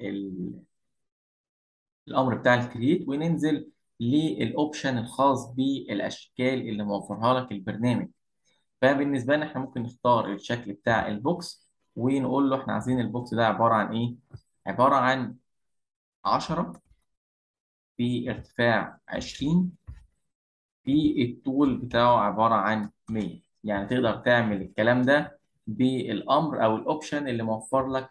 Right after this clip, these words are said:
الاشكال المناسبه بالنسبه لك. تعال نشوفها تاني، هتلاقي عندك هنا شكل للكوره، شكل للبوكس، للسلندر. نقدر نستخدم الاشكال دي دون الرجوع للامر بتاع الاكسترود والشكل ده.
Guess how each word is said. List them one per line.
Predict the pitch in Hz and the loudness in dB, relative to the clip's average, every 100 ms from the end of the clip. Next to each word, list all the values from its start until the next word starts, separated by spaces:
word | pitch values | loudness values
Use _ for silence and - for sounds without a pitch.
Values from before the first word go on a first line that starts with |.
| - | -10
الاشكال | 104 - - - - 123 127 113 113 | -10 -8 -12 -10 0 4 4 2 0
المناسبه | 104 113 120 110 | 0 2 0 0
بالنسبه | 101 98 - | -4 -4 -6
لك. | 90 - | -8 0
تعال | 113 | 0
نشوفها | 123 143 123 | 0 -2 -2
تاني، | 131 156 139 | -2 -2 -2
هتلاقي | 131 135 | 0 0
عندك | 135 127 | 0 -2
هنا | 131 127 127 _ _ _ | -2 -4 -6 _ _ _
شكل | - 127 123 | -4 -2 0
للكوره، | 117 101 - 123 123 | -2 -2 -2 2 2
شكل | 120 120 110 92 - - | 2 -2 -4 -6 -8 -6
للبوكس، | 104 95 117 127 - | -4 -2 -2 -4 -6
للسلندر. | 95 - 110 123 135 123 117 | -10 -8 -2 0 2 0 0
نقدر | 131 120 113 - _ _ - | -2 -2 -4 -6 _ _ -8
نستخدم | 104 - 131 127 123 117 | -8 -2 -2 0 0 0
الاشكال | 110 104 - 131 131 123 | 0 -4 -4 -2 0 2
دي | 147 - - - | 0 -2 -8 -2
دون | 120 156 151 | 4 6 6
الرجوع | 127 123 139 147 | 4 2 4 4
للامر | 127 127 131 123 127 113 | 4 0 -2 0 0 -2
بتاع | - 120 | -2 -2
الاكسترود | 110 101 - 120 123 120 | -2 -6 -10 -6 -4 -4
والشكل | 107 117 120 107 92 - 113 117 98 92 | -2 0 0 0 -6 -4 -4 -4 -6 -8
ده. | 101 | -12